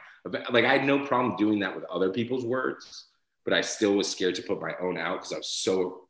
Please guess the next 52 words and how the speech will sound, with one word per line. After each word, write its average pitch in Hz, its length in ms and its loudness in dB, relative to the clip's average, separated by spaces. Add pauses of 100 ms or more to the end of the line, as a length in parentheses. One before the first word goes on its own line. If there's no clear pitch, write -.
(120)
sure 92 380 2
that 80 140 -2
they 80 100 -2
would 76 160 -6
suck - 380 -6
or 95 60 -2
whatever. 95 240 0
And 120 80 4
that's 180 160 2
the - 60 0
thing, 170 300 0
surprise, - 460 4
they 104 160 2
do. 117 380 2 (120)
I 98 80 0
don't, 117 300 2 (320)
I'm 104 180 4
not 123 220 6
that 117 160 0
person 104 300 2
in 95 60 -2
Iv-, 101 280 0
Ivory 98 240 4
Tower 113 300 4
who 95 100 -2
just - 240 -6
types 107 380 0
beautiful, 95 360 0
beautiful 92 360 -2
sentences. 95 520 -4 (260)
Those 101 140 6
people 113 220 4
exist 110 320 2
and 82 80 -2
God 85 220 0
bless 98 180 0
them. - 160 -8 (340)
But - 200 0
for 110 100 2
me, 104 500 2 (200)
I 101 100 4
kinda 127 460 2
type - 320 -4
garbage 87 680 2 (200)
and 95 120 0
then 92 120 2
I 98 100 2
just 98 200 -2
have 98 180 -2
to 92 80 0
rearrange 101 800 4
my 82 220 -4